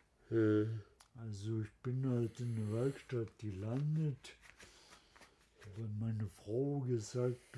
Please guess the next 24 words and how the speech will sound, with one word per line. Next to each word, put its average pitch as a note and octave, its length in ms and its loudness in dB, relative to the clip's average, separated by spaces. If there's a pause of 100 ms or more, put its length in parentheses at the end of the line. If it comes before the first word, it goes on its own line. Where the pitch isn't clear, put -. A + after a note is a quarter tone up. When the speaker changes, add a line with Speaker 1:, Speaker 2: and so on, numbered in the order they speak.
(120)
Speaker 2:
was G#2+ 220 -6
anderes A#2+ 580 -4
geht B2 360 -2
nicht, A#2+ 320 0
aber G#2 440 0 (720)
ich A#2+ 200 -6
selbst C#3 560 2
hab B2+ 160 0 (140)
das B2+ 300 -2
aktiv, C3+ 840 -4
hab A#2+ 280 -6
ich A#2+ 200 -8
das A2+ 300 -4
nicht A#2+ 280 0
verfolgt A2+ 920 -2 (1400)
und G2+ 240 -8
geprüft, A#2 880 0
also G#2+ 440 -6
ich G2 220 -6
hab G#2 120 -4 (220)
überhaupt G#2+ 540 -6
keine A2 300 -2
Ahnung. A2 600 0 (500)
Speaker 1:
Hm. G#2 380 0